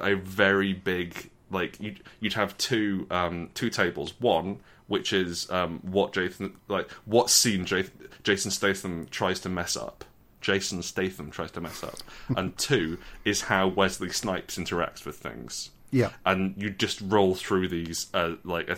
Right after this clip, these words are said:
Speaker 1: and, and, like, so, like, um, you're in the panda exhibit, and you roll on the second table, um, and Morgan Freeman's corpse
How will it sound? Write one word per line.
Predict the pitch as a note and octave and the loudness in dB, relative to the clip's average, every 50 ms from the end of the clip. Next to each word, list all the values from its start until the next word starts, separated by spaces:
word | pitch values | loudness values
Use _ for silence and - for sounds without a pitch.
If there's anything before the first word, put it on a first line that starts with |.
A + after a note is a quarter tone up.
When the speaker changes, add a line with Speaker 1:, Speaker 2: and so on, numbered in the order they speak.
| - - | -4 -2
Speaker 1:
and, | G2+ F#2+ F#2+ F#2+ F#2 | -2 -2 -2 -2 -4
and, | F#2+ F#2 | -4 -2
like, | F2+ F#2 - | -2 -4 -4
so, | - - A2 | -2 0 0
like, | F#2+ F#2+ F#2+ - - - - - - - - - | 2 2 0 -2 -6 -12 -14 -20 -20 -10 -2 2
um, | F2+ F2+ F2 F2 E2+ E2+ E2 - - - - - | 2 2 4 2 0 -4 -6 -8 -12 -20 -12 -2
you're | G#2 G#2 G#2 G2+ G2 | 2 4 4 6 6
in | G#2+ G#2+ G2 | 4 2 2
the | F#2+ F#2+ | 2 -2
panda | - - A#2 A2 G#2+ F#2 F2 D#2+ | 0 4 4 4 4 4 0 -2
exhibit, | D#2+ D2+ D2+ - E2 D#2 F2+ F2 F2+ - - - - - - _ - | -2 -4 -4 -6 -6 -4 -2 -4 -4 -4 -8 -16 -20 -20 -18 _ 0
and | F#2 F#2 F#2 F2+ F2 E2+ E2+ E2 E2 E2+ - - - - - _ - - | 2 4 4 4 4 2 0 -4 -6 -8 -10 -14 -18 -20 -20 _ -16 -10
you | F2+ | -6
roll | E2+ E2+ E2+ | -4 -2 -2
on | D#2+ D#2+ | -2 -4
the | E2 | -4
second | - F#2 E2 - E2+ E2+ - | -4 -6 -6 -6 -8 -10 -8
table, | - E2 D#2+ D#2+ E2+ E2 E2 D#2+ - - - - - - - | -6 -6 -6 -4 -6 -8 -8 -8 -12 -18 -20 -20 -20 -10 -2
um, | F2 F2+ F2+ F2 F2 F2 E2+ F2 - - | 0 2 2 2 2 0 -2 -4 -2 0
and | G2 G2 F#2+ G2 F#2+ | 2 2 4 4 4
Morgan | G2+ G#2+ A2 G#2+ A2 G2+ | 6 6 6 6 4 0
Freeman's | - B2+ A2+ A2 G#2 G#2 G#2 | 4 4 4 4 4 2 -2
corpse | - - - C3+ A2+ - - - - - - - | -2 2 4 4 4 4 0 -2 -2 -2 -2 -4